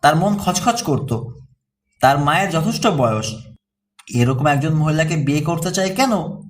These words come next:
এরকম একটা সুদর্শন অল্প বয়সী মানুষ তার মাথায় ঢুকতো না।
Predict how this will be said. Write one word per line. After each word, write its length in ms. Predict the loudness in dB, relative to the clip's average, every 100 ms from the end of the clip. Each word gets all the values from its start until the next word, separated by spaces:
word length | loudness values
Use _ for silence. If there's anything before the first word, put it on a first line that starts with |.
| -4
এরকম 320 | -2 0 0
একটা 160 | 0
সুদর্শন 360 | -2 -2 -2 0
অল্প 280 | 0 0 0
বয়সী 320 | 0 0 0
মানুষ 360 | 0 0 -2 -6 -12 -20 _ _ -2
তার 120 | 0
মাথায় 220 | 2 0
ঢুকতো 300 | 0 -2 -2
না। 340 | -2 -2 -6